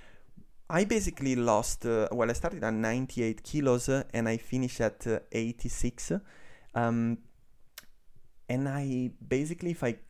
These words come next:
look at the before and after pictures, in the picture when I'm at eighty-six kilos, I look like I have more muscle. So if you think that, uh, you can only look bigger by gaining weight,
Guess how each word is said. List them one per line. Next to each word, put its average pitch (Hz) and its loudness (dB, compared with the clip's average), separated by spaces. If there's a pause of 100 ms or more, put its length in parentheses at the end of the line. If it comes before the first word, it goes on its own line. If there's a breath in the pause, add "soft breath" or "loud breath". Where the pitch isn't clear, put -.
look 123 -2
at 107 -2
the 123 -2
before 110 0
and 131 -2
after - -4
pictures, - -2 (480 loud breath)
in 143 4
the 139 8
picture - -2
when 147 2
I'm 135 0
at 113 -2
eighty-six - -4
kilos, 120 -4
I 104 -4
look 117 -4
like 104 -4
I 107 -6
have 101 -2
more 110 4
muscle. 104 -4 (540 loud breath)
So 123 4 (400)
if 131 -2
you 151 2
think 131 -2
that, 110 2
uh, 113 4
you 120 -2
can 120 -2
only 120 -4
look 117 -4
bigger 123 -4 (220 soft breath)
by 117 0
gaining 123 -4
weight, 107 -2